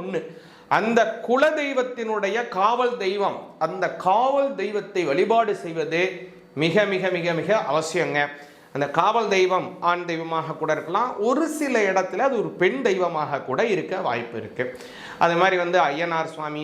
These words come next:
பைரவர், சுடலை மாடசாமி, கருப்பண்ண சுவாமி, சங்கிலி கருப்பன், பேச்சை கருப்பன், முத்துக்கருப்பன், ஹரிஹரபுத்திர ஐயப்ப சுவாமி, சொரிமுத்து ஐயனார், பேச்சியம்மன், இது மாதிரி நிறைய இருக்கு காவல் தெய்வங்கள். இந்த மாதிரி இருக்கக்கூடிய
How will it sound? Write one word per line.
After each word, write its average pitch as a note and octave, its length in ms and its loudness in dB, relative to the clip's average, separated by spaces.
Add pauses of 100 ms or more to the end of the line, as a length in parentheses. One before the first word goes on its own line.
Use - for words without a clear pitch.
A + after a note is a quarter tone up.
(160)
பைரவர், D#3 560 0 (100)
சுடலை F3 380 2 (180)
மாடசாமி, D#3 680 -2 (140)
கருப்பண்ண G3+ 480 0 (100)
சுவாமி, D3+ 320 0 (160)
சங்கிலி E3 420 2 (120)
கருப்பன், D3 400 0 (120)
பேச்சை D#3 440 0
கருப்பன், D#3 520 0
முத்துக்கருப்பன், D#3 880 0 (500)
ஹரிஹரபுத்திர F3 680 2 (100)
ஐயப்ப F#3 460 2
சுவாமி, D#3+ 300 0 (120)
சொரிமுத்து F3 480 0 (120)
ஐயனார், D#3 540 0
பேச்சியம்மன், E3+ 580 -2
இது G#3 120 -2
மாதிரி C#4+ 140 2 (100)
நிறைய D#4+ 760 0
இருக்கு G3+ 260 -4
காவல் G3 340 2
தெய்வங்கள். F3+ 380 0 (480)
இந்த D#3+ 220 4
மாதிரி E4 260 4
இருக்கக்கூடிய G#3+ 500 2